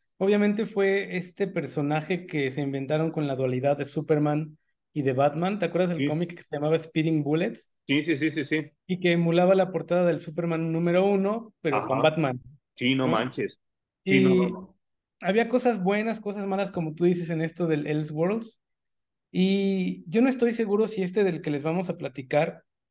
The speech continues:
Speaker 1: es de lo, de los primeros, o sea, el primer año que salen los Elseworlds.
Speaker 2: Según yo, sí.
Speaker 1: Yo también, rec-, según recuerdo, es de los, del primer año que salen. Y son,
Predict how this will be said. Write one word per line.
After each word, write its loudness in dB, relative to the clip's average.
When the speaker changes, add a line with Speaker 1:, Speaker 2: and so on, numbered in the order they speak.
Speaker 1:
es 0
de 4
lo, 0
de -6
los -6
primeros, 2
o -4
sea, 0
el -2
primer 2
año 0
que -8
salen -6
los -8
Elseworlds. -6
Speaker 2:
Según 4
yo, 6
sí. 2
Speaker 1:
Yo 2
también, 4
rec-, -2
según 0
recuerdo, 0
es -2
de -4
los, -6
del -6
primer -2
año -2
que -8
salen. 0
Y 0
son, 0